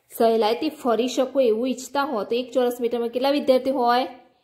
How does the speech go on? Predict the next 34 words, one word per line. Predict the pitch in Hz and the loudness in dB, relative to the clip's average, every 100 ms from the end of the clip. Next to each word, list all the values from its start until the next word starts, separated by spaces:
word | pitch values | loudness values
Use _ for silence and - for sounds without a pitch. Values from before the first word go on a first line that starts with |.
| _ - | _ -2
એક | 277 294 | -2 -2
હોવો | 233 233 208 180 202 247 370 - - _ | -6 -4 -4 -2 0 0 0 -8 -20 _
જોઈએ. | 233 190 185 92 - _ _ _ _ _ _ _ _ _ | -4 -4 -6 -12 -16 _ _ _ _ _ _ _ _ _
તો | 233 | -6
વિદ્યાર્થી | 220 - 214 220 | -4 0 0 0
મિત્રો, | 214 208 226 | -2 2 4
જો | 254 | 4
તમને | 262 254 247 | 0 -2 -2
અહીંયા | 233 214 | -2 -2
આપ્યું | 196 240 | -4 -10
છે | 196 - _ _ _ | -14 -16 _ _ _
કે | 269 | -4
બાજુનું | 226 196 202 269 269 | 0 2 0 -2 0
માપ | 262 262 - | -2 -4 -6
એક | 240 240 | -8 -8
કિલોમીટર | 262 247 247 240 240 | -8 -2 -2 0 0
હોય, | 240 | -2
તેવા | 240 220 226 240 - - _ _ _ _ _ | -2 0 0 -4 -8 -20 _ _ _ _ _
કેટલો | 240 240 262 | -4 0 0
ચોરસ | 269 240 240 240 | 2 2 2 -2
વિશાળ | 202 208 240 214 | -4 -4 -2 0
હોય, | 220 220 | 0 0
તેની | 226 226 | 0 -2
તમે | 240 240 | -4 -6
કલ્પના | 240 208 208 220 | -2 -2 -2 -6
કરી | 220 233 233 | -4 -4 -2
શકો. | 254 - 202 | -4 -4 -4
તેનું | 214 226 240 | -4 -4 0
ક્ષેત્રફળ | 247 - 233 226 254 277 - _ _ - | -2 2 -2 2 0 -2 -10 _ _ -18
તો | - | -6
એક | 269 277 277 | -4 -2 0
ચોરસ | 240 226 - | 0 0 -2
કિલોમીટર | 208 196 190 196 190 | -2 -2 -6 -8 -8
હોય. | 220 214 | -10 -20